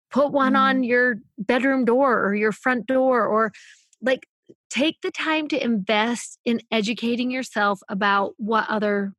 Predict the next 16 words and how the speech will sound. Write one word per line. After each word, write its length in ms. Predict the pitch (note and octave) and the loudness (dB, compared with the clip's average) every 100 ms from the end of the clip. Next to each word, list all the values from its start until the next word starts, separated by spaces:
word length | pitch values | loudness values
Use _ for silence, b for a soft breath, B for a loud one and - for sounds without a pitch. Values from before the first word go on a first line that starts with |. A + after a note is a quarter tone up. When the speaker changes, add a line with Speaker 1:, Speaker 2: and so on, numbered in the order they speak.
| - | -8
Speaker 1:
people 320 | B3 - A3+ | -6 -2 -2
believe 440 | G#3+ G#3+ A3+ A3+ | 0 0 0 -2
and 120 | G3 G3 | -2 -4
how 240 | F#3 A3+ | -2 0
that 220 | A#3 A3+ | 2 0
might 300 | A3 G#3+ G#3 | 0 0 -2
sweeten 640 | - - G#3+ A#3 A3 A3+ A3+ | -8 -10 -4 -2 -2 -2 -2
your 460 | G#3 G#3+ G#3+ G#3+ - | 0 2 2 0 0
own 540 | A3 G#3 G3+ G3 G#3 G#3 _ _ _ - | 0 2 2 0 -2 -4 _ _ _ -4
worship. 420 | G3+ G3 - - _ _ _ _ _ _ _ _ | 0 0 -2 -10 _ _ _ _ _ _ _ _
Speaker 2:
Such 360 | - A3+ - | -6 -6 -4
great 180 | G#3 G3+ | -4 -2
advice. 440 | F#3+ F#3 E3+ F3 - | -2 -2 -4 -6 -8
I 100 | F#3 | -6
love 300 | F#3 F3+ G3 | -6 -6 -4
that. 280 | E3+ E3+ | -4 -4